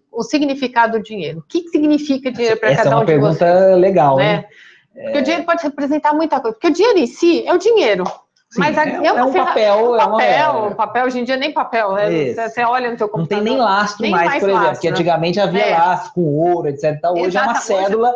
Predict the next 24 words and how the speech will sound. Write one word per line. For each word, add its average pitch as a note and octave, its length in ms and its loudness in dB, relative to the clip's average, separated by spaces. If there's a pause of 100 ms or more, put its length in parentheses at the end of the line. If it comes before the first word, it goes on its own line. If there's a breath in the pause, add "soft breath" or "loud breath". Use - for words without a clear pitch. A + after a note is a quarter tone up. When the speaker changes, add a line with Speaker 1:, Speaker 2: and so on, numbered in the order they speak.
Speaker 1:
é D4+ 40 -10
uma F#4 120 0
Speaker 2:
né? F#4 100 -2
Speaker 1:
cédula D#4 560 0
Speaker 2:
Isso. D#4 160 -2
Speaker 1:
aí, F4+ 80 -8
né? D4 80 -10 (260)
Então, E4+ 220 -2 (140)
então, C#4+ 320 -4
o G4 80 -4
que G#4 160 0
significa E4 580 -2
o - 20 -4
seu E4+ 280 -4
dinheiro? A#3 400 -4 (260 soft breath)
Só F#4+ 220 -4
que G4 100 -8
esse G4+ 320 0
significado G#3+ 840 -2
tá A#3 120 2
atrelado A3+ 460 0
a A#3 60 -4
quê? A3 240 -8
A A#3+ 120 -2